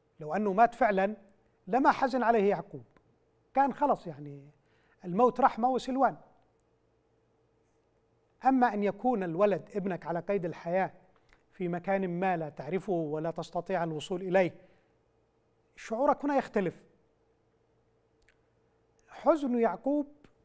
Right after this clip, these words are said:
هو تعبير كما قلت عن فيض الرحمة في، في، في قلبي، وليس من باب الحزن على ملذات الدنيا،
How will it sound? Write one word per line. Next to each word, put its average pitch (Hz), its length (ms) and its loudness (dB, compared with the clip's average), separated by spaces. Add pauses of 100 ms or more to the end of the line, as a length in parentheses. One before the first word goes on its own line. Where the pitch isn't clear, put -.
(520)
هو 240 160 -4
تعبير 220 360 -2
كما 226 200 -4
قلت 247 200 -8
عن 214 120 -4
فيض 208 260 -2
الرحمة 226 600 0 (1600)
في، 190 240 -6
في، 170 280 -8
في 160 280 -10
قلبي، 170 400 2
وليس 208 380 0 (680)
من 180 160 -6
باب 208 180 4
الحزن 190 500 -4
على 180 400 -2 (680)
ملذات 185 560 0
الدنيا، 131 420 -8